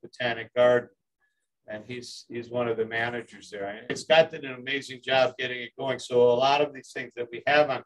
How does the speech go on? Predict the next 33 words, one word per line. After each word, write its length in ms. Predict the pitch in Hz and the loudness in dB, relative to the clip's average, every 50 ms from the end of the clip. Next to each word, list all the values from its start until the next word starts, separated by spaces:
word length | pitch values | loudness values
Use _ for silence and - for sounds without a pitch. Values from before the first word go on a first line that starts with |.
| _ | _
Kauai 360 | - 113 113 117 120 120 120 120 | -14 -10 -6 -2 -2 -2 -2 -2
now, 360 | 120 110 104 98 98 101 - _ _ _ _ _ _ _ _ _ _ _ | -4 -8 -10 -10 -12 -18 -20 _ _ _ _ _ _ _ _ _ _ _
uh, 140 | 113 113 117 113 | -6 -6 -4 -4
would 180 | 113 113 110 - | -4 -6 -6 -8
be 180 | 117 113 110 | -8 -8 -8
available 680 | 107 107 113 110 110 110 110 110 - - - 107 - - _ _ _ | -8 -6 -6 -4 -4 -4 -4 -6 -8 -10 -12 -12 -14 -18 _ _ _
to, 360 | 104 104 104 101 98 98 98 | _ -20 -20 -18 -16 -14 -14
uh, 140 | 98 95 95 95 _ _ - | -14 -14 -16 -20 _ _ -20
members. 440 | 110 110 - - - - _ _ _ _ _ _ _ - - - - _ - - - _ _ - | -20 -18 -18 -20 -20 -20 _ _ _ _ _ _ _ -20 -20 -20 -20 _ -16 -16 -16 _ _ 2
Uh, 220 | 120 123 123 135 | 2 2 4 2
mangosteen, 800 | 147 170 196 214 214 233 226 226 - - 214 202 190 185 185 - _ _ _ _ _ _ - 139 | 2 2 2 2 2 0 0 0 0 0 0 0 0 0 -4 -6 _ _ _ _ _ _ -4 0
so 360 | 165 160 156 151 151 151 - _ _ _ _ _ _ _ _ _ _ _ _ _ _ _ _ _ _ _ _ _ _ _ _ _ - 135 | 2 2 2 2 0 -4 -12 _ _ _ _ _ _ _ _ _ _ _ _ _ _ _ _ _ _ _ _ _ _ _ _ _ -14 -12
everybody 440 | 131 143 143 - 151 147 135 123 | -10 -10 -4 -2 0 0 0 0
raves 420 | 113 117 131 135 143 139 135 - - | -2 -2 0 2 2 0 0 -4 -10
about 360 | - - 127 120 - - - | -6 -2 -2 -2 -2 -4 -8
this, 500 | 113 107 95 - - - - - - _ _ _ _ _ _ _ - | -12 -12 -12 -12 -16 -18 -18 -20 -20 _ _ _ _ _ _ _ -12
you 80 | 117 | -10
know, 100 | 113 110 | -8 -8
besides 500 | 110 110 110 - - 113 110 113 110 98 - _ _ - | -8 -10 -10 -6 -4 -2 -2 -2 -2 -6 -12 _ _ -4
durian, 420 | 117 117 113 113 107 101 98 101 | 0 0 2 0 0 -2 -6 -12
they 100 | 104 101 - _ - | -16 -20 -20 _ -10
call 240 | 110 107 107 110 107 | -8 -8 -6 -6 -8
it 100 | 104 - _ _ | -10 -12 _ _
the, 340 | 101 98 95 98 98 98 - | -18 -18 -18 -18 -18 -18 -18
uh, 480 | - - _ _ _ _ _ - 381 - - | -18 -20 _ _ _ _ _ -6 -6 -6 -8
queen 380 | - - 147 147 151 156 147 131 | -8 -4 0 2 2 2 2 0
of 180 | 120 113 - _ | -2 -4 -6 _
fruits, 400 | - 101 101 101 _ _ _ _ | -18 -16 -16 -18 _ _ _ _
where 220 | - 104 98 92 - | -18 -16 -16 -16 -14
durian's 500 | 113 117 120 120 120 113 110 107 - - | -12 -10 -8 -6 -6 -8 -8 -12 -16 -20
the 180 | 95 92 - - | -20 _ -20 -16
king 200 | - 120 113 113 | -16 -16 -14 -14
of 100 | 110 | -18